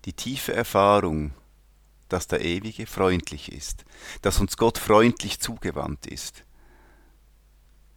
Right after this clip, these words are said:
Und aus dieser Erfahrung heraus wird es einfacher, der Forderung nachzukommen, die der Verfasser des ersten Petrusbriefes an seine Leser und Leserinnen stellt. Bosheit, Heuchelei, Neid und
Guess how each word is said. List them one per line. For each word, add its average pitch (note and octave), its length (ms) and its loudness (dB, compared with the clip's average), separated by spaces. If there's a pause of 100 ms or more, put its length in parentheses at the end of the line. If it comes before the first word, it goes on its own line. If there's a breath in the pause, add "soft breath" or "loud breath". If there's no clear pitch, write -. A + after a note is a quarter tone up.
(240)
Und - 160 -6
aus G#2 120 -2
dieser B2+ 500 -4
Erfahrung A2+ 540 4
heraus D2+ 760 -4
wird F#2 200 -6
es - 180 -4
einfacher, F#2 680 2
der E2+ 120 4
Forderung G2+ 460 2
nachzukommen, F#2 840 2 (680 loud breath)
die G#2 100 -4
der F#2 140 0
Verfasser - 580 2
des - 180 -6
ersten F2 380 -2
Petrusbriefes F#2 1040 -6
an F2 100 -6
seine E2 360 -2
Leser E2+ 420 -2
und E2 160 -4
Leserinnen E2 520 -4
stellt. - 500 -12 (920)
Bosheit, G2+ 640 4
Heuchelei, E2+ 520 4
Neid F2 400 4
und D#2+ 260 -4